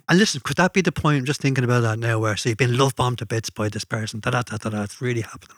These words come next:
right? And then, um, they get a bit bored, they go off a little bit. And you, you say to them, "Listen, is everything okay? You don't seem to be,"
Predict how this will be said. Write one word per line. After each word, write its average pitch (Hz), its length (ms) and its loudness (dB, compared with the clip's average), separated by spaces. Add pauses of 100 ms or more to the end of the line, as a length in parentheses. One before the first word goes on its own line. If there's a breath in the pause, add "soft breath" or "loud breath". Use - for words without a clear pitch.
(160)
right? 139 80 -12 (640 loud breath)
And 117 120 0
then, 147 200 8
um, 127 420 6 (640 loud breath)
they 180 100 4
get 196 160 4
a 190 60 6
bit 175 200 2
bored, 147 240 6
they 135 100 6
go 139 160 2
off 147 240 4
a 147 40 0
little 147 200 -4
bit. 151 160 -2 (360)
And 139 120 4
you, 160 180 2
you 170 100 2
say 156 220 2
to - 100 -4
them, 147 80 0
"Listen, 165 420 -2
is - 140 -8
everything 175 320 -4
okay? 156 360 0
You 139 140 0
don't 160 200 -2
seem 147 260 -4
to - 140 -8
be," 135 340 2